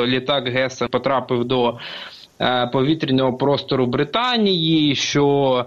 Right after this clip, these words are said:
Гес, е, був, е, потрібним, е, британцям для того, щоб бути такою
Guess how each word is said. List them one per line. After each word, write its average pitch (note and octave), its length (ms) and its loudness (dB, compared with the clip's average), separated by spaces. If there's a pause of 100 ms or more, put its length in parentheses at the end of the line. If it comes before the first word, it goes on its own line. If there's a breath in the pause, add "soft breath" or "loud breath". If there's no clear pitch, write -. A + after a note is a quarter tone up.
(140 loud breath)
Гес, D#3 640 -2
е, B2+ 480 0
був, B2 680 2
е, B2+ 420 2 (380)
потрібним, C3 760 0
е, B2 360 -2
британцям C3 800 -2
для B2+ 120 0
того, B2+ 360 0
щоб B2 640 0
бути B2+ 360 -2
такою B2 680 0